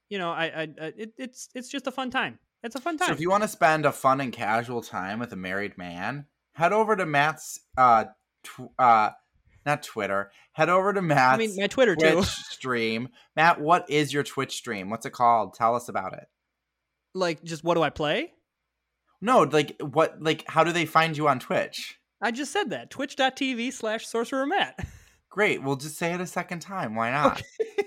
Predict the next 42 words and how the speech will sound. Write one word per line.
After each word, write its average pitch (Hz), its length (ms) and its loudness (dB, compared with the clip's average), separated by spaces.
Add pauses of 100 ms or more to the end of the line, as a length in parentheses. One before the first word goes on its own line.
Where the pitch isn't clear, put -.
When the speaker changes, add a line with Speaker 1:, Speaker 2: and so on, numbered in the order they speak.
Speaker 1:
<laughs> 453 180 -4
Speaker 2:
Just 175 200 -2
remind 175 440 2
them. 104 360 -4
I 175 200 10
Speaker 1:
Pretty 370 160 2
Speaker 2:
clearly 214 220 8
Speaker 1:
much 190 80 4
Speaker 2:
forgot 185 300 6
you 180 140 6
Speaker 1:
Sorcerer 233 100 2
Speaker 2:
said 190 160 10
Speaker 1:
Matt. - 20 8
Speaker 2:
it, 220 120 8
and 214 100 6
I'm 214 220 8
in 226 100 6
the 226 100 10
room. 262 680 8 (460)
Speaker 1:
<laughs> 679 480 -12
Pretty 359 160 -8
much, 311 240 -2 (240)
Sorcerer 294 420 -2
Matt 226 220 2
is 196 160 0
my 185 320 2
online, 170 880 0
you 170 80 -6
know, 143 240 -2
name. 151 580 -6
So 135 500 -4 (320)
it 190 160 -16
really 226 220 -2
just, 180 180 -6 (140)
if 180 140 -12
you 208 80 -4
wanna 196 160 -2
find 160 340 -4
me, 135 200 -8
just 127 200 -16 (360)
Sorcerer 165 420 -4
Matt. 117 220 -12